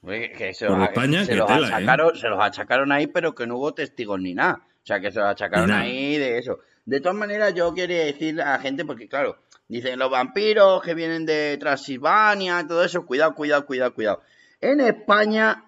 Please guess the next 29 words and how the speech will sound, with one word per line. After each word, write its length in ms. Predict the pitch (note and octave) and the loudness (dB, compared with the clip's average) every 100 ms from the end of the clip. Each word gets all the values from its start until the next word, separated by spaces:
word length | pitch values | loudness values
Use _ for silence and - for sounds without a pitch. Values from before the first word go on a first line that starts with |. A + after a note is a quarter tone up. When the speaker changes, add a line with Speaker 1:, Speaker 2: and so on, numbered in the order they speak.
| _ | _
Speaker 1:
hay 380 | F3+ G3+ A3 G#3 | 2 4 4 4
vampiros 720 | E3+ D3+ C#3+ F3 F3 F#3 G3+ | 2 2 0 2 4 4 2
y 120 | D3+ | 0
no 140 | D3+ F3 | 0 0
es 120 | - | 0
que 260 | G#3 G3 | 0 2
la 160 | F3+ D3 | 4 4
saga 480 | E3+ D#3 F3 F#3 F3+ | 4 2 4 4 4
Crepúsculo 1200 | E3 C#3+ C#3+ E3 E3+ E3+ F3+ F#3+ G3 F#3+ E3 C#3 | 0 -2 0 -2 0 4 6 6 8 8 6 4
o 60 | C3 | 0
se 100 | D3 | 0
haya 160 | D#3+ | 0
metido 300 | D#3+ D3+ D#3+ | 0 -2 -2
en 80 | D#3+ | -2
un 240 | D#3 D#3 | -2 -2
instituto 460 | D#3 D3 C#3 C#3 D3 | -4 -2 -2 -2 -2
de 80 | C#3+ | -2
Fuenlabrada. 580 | C#3 A2 G2 G#2+ F#2+ D#2+ | 0 0 2 2 2 0
No, 600 | B2+ C3+ C3+ B2+ A#2 A2+ | 2 6 6 6 4 4
no, 160 | A2 A2+ | 0 -2
no, 160 | A2+ | -2
no, 160 | A2 G#2 | -2 0
no, 140 | G#2 | 2
no, 160 | G2 G2+ | 0 2
que 160 | B2 | 0
podría 500 | A2 B2+ C3 D3+ D3+ | 0 0 -2 2 4
ser, 300 | C#3+ C3 A2+ | 4 0 -2
cuidado, 500 | - A2 B2 A#2+ G2+ - - | -4 -2 2 2 0 -10 -10
cuidado, 420 | B2 B2 B2 F#2+ | -2 4 4 4